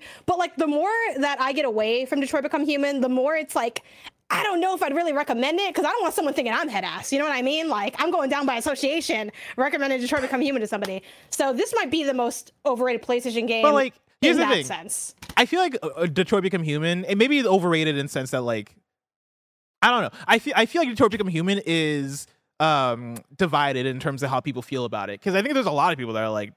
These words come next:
Speaker 2: "No, like, this sucks. Like, no, we're not, um, this story sucks." And then there's, like, an-, the other side of people that are like, "Oh, it's pretty good. No, I, I, I enjoy this thing." But I don't know anybody that's like, "Fantastic.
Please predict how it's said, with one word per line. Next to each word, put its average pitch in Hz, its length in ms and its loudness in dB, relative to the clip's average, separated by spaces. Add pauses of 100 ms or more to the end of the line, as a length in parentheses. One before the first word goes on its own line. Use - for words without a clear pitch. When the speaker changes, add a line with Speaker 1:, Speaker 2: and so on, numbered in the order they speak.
Speaker 2:
"No, 147 200 2
like, 110 200 -8
this 147 120 -8
sucks. - 360 -2
Like, 120 160 -2
no, 147 200 2
we're 127 100 -2
not, 135 200 0
um, 139 180 -2
this 143 160 -2
story 143 260 -2
sucks." 135 180 -6
And 143 100 -6
then 165 120 2
there's, 170 140 0
like, 160 140 2
an-, 147 180 -6 (300)
the 180 140 2
other 170 220 2
side 160 220 2
of 139 60 -6
people 147 160 -2
that 139 100 4
are 143 60 2
like, 131 200 -2 (180)
"Oh, 392 60 8
it's 440 100 0
pretty 440 160 2
good. 240 220 4
No, 381 60 -10
I, 370 460 2
I, 240 80 2
I 339 40 2
enjoy 196 180 0
this 147 120 -4
thing." 180 100 -4
But 180 60 6
I - 40 8
don't 359 140 4
know 277 120 4
anybody 170 300 2
that's 143 160 -4
like, 117 200 -2 (560)
"Fantastic. 147 880 -2